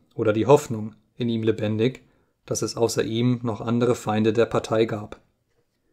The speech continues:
Vielleicht waren die Gerüchte von großen Untergrundverschwörungen doch wahr. Vielleicht existierte die Brüderschaft wirklich. Trotz der endlosen Verhaftungen, Geständnisse und Hinrichtungen konnte man nie sicher sein,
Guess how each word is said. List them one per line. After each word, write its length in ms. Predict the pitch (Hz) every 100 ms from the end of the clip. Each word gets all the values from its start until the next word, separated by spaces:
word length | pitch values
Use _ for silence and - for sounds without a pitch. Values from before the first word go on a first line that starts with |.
| _ _ _
Vielleicht 480 | - 110 117 123 113
waren 260 | 110 117
die 100 | 113
Gerüchte 420 | 110 113 131 - 123
von 200 | 117 110
großen 360 | 127 131 -
Untergrundverschwörungen 1160 | 139 139 117 135 131 - - 127 123 123 120 113
doch 260 | 156 127
wahr. 260 | 101 101 - _ _ _ _
Vielleicht 500 | - - 104 104 107
existierte 880 | - - 113 - - 120 - 117 110
die 140 | 110 110
Brüderschaft 640 | 123 160 123 - 110 -
wirklich. 520 | 117 - 107 92 - _ _ _ _ _ _ _ _ _
Trotz 300 | - 160 160
der 140 | - 123
endlosen 400 | 131 123 120 123
Verhaftungen, 680 | 110 123 - 117 101 95 - _ _
Geständnisse 800 | 107 - 113 123 127 117 123 117
und 220 | 156 156
Hinrichtungen 680 | 131 127 120 - 117 120 120
konnte 280 | - 113 117
man 200 | 107 110
nie 160 | 131
sicher 280 | 127 127 110
sein, 300 | 101 101 104